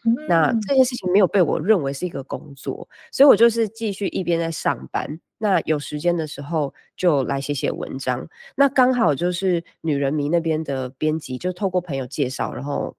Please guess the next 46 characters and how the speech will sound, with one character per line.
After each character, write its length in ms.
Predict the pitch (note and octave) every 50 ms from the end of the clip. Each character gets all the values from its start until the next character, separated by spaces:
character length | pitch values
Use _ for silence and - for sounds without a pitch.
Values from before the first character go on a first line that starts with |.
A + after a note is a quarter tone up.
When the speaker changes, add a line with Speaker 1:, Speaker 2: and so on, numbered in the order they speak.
| _ _ _
Speaker 2:
诶， 180 | F#3 C4 D4+ C#4+ - _
莫-， 140 | - B3 C#4 C#4 -
莫 80 | C#4
名 120 | B3 F#3+ F3
其 200 | E3+ - - E3+
妙， 120 | E3+ G#3 G#3+
<laughs> 160 | G3+ G3+ F#3+ D3
然 40 | F#3 F3
后 80 | F#3+
就 120 | F#3+ G#3 G3
在 160 | G#3 G3 F#3+
那 80 | F#3+
边 120 | F3 F#3 F3+
开 220 | F3 - F3 E3
了 80 | D#3+ D3
一 60 | C3
个 80 | D3 C#3
专 260 | - C#3+ A#2+ A2+ B2
栏 180 | - - - -
这 80 | - -
样。 100 | - - - - - - - -
好 80 | G#3
像 120 | G#3+ F4 G4
也 60 | C4
是 140 | G#3+ D#4 D#4+
那 120 | D#4+ D#4
个 120 | A#3+ A3 G3
时 100 | - F#3+
候 140 | G3+ A3
他 120 | G3+ G#3 G#3
们 140 | G#3 F#3 F3+
想 160 | - D3 C3+
要 60 | E3
开 260 | G3 - - - F3+ F#3+
拓 240 | - A3 A3 F3+
一 80 | D#3+ D#3
个 240 | D#3+ E3 D3+ C#3+ C#3+
就 140 | - F3 F3
是 120 | D#3+ E3+
比 100 | D#3 C#3
较 140 | C3+ D#3+ D#3+
疗 280 | D#3 D3 B2+ A#2 C#3 D3+ -
愈 160 | F#3+ D#3+ D3
或 180 | D3 D#3+ D#3
者 180 | C#3+ - C3 A#2+ B2+
是 440 | C3+ - - E3 D#3 D3 C#3+ C3